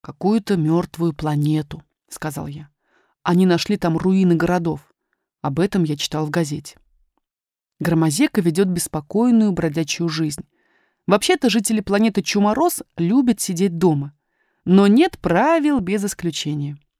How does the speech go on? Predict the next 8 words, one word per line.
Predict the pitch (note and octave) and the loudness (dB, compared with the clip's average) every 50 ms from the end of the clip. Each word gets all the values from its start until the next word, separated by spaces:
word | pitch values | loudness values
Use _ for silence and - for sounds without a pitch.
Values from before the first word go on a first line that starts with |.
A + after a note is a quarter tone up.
| _ _ _ | _ _ _
Громозека | D3+ D3 D#3+ D#3+ D#3+ D#3 D3+ C#3+ F3+ A#3+ A#3 - F3 | -2 -2 0 0 0 0 0 0 0 0 0 0 -2
за | D#3 D3 | -2 -2
свою | - - D#3 D#3+ D#3+ D#3+ | -4 -2 -2 0 0 0
жизнь | E3 A3 A3 G3 F#3 | 0 0 2 2 2
облетел | D#3+ C#3+ E3 D#3+ D3+ - F3+ F3+ E3 | 2 2 0 -4 -2 -2 -2 -2 -2
больше | D3 D3 E3+ G3+ G#3 F#3+ - - - | -2 0 2 2 2 2 0 -4 -4
планет, | - D#3 D#3 D#3 D#3 D#3 F#3 A#3+ B3 - | -4 -2 -2 0 0 0 0 0 -2 -2
чем | - - - F3+ F3 | -6 -2 -2 -2 -2